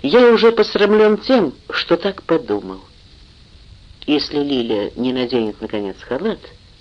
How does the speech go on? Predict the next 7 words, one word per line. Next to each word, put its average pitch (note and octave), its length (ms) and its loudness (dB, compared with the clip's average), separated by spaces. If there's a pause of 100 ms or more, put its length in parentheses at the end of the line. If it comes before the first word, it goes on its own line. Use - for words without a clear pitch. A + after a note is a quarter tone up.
(140)
я D#3 180 0
думаю, C#3+ 280 -2
она G#2 120 -8
простудится. - 760 -14 (1160)
Значит, A3 640 0 (720)
пожалуйста, G#3 1200 0 (420)
нет, B2+ 460 2